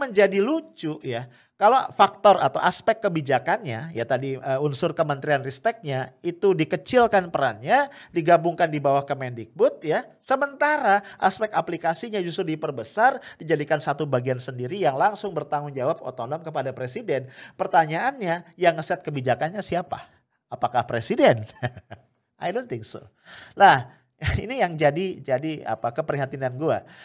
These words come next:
Dan ternyata keprihatinan ini juga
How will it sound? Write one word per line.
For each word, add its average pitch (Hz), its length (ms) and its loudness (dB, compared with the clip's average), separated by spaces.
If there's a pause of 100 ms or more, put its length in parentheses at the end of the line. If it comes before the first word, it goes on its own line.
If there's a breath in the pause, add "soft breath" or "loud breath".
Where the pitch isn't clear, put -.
(140 loud breath)
Dan 180 160 8
ternyata 214 480 2
keprihatinan 147 640 0
ini 208 260 -8
juga 135 720 2